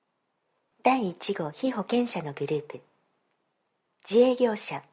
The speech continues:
農林漁業者、アルバイト、無職の方、学生などで、二十歳から五十九歳の方。手続き先は、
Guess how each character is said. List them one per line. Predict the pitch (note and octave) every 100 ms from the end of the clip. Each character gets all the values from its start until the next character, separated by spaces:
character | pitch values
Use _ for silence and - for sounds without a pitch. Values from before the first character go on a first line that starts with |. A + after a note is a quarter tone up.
| _ _ _ _ _ _ -
農 | A3+ B3
林 | B3 B3 A#3
漁 | A#3
業 | A3 G#3
者、 | - C#3+ - _ _ _ _ _ _ _ -
ア |
ル | G3 A#3+
バ | C4+
イ | A#3
ト、 | - D3 _ _ _ -
無 | B3
職 | F3 - D3+
の | C#3
方、 | - - - _ _ _ -
学 | E3 -
生 | - B3+
な | C4
ど | G3
で、 | D#3 C#3+ _ _ _ _ _ _
二 | A#3+
十 | C4
歳 | C4
か | -
ら | D#3
五 | C#3 C#3+
十 | - B3
九 | B3 C4+
歳 | C4 F3+
の | C#3+
方。 | C#3 - - - _ _ _ _ _ _ _ _ _ _ _
手 | G#3
続 | A#3+ A#3+
き | B3+
先 | - G#3 F#3+
は、 | F3+